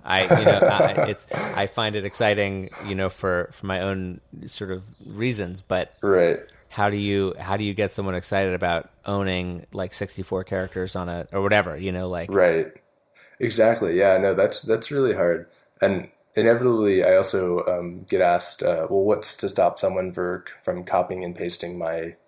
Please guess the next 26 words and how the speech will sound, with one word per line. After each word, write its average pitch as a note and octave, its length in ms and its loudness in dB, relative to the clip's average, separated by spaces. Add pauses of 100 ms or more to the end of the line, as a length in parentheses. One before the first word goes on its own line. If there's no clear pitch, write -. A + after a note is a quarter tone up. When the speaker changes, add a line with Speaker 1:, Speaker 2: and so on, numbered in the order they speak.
Speaker 2:
CryptoKitty F2+ 500 -4
picture?" - 420 -10 (100)
Speaker 1:
Right, F2+ 200 -2 (100)
Speaker 2:
And F#2+ 100 -4
I'm F#2 60 0
like, F2 100 2
Speaker 1:
nothing. G2 140 0
Speaker 2:
"There's - 460 -4
<laughs> - 40 -20
nothing. F2 380 -2 (100)
That's, - 440 -2 (220)
that A#2 140 6
hasn't G#2 300 4
changed." G2+ 500 -2
Speaker 1:
<laughs> - 40 -18
Yeah. G2+ 220 -8 (300)
Speaker 2:
Um, F2 440 4 (400)
the A2+ 80 2
way D3 260 6
I G#2+ 120 8
like G2+ 200 6
to G2 120 -6
describe F#2 400 2
it F2+ 120 0
to F#2+ 80 -4
people F2 520 -4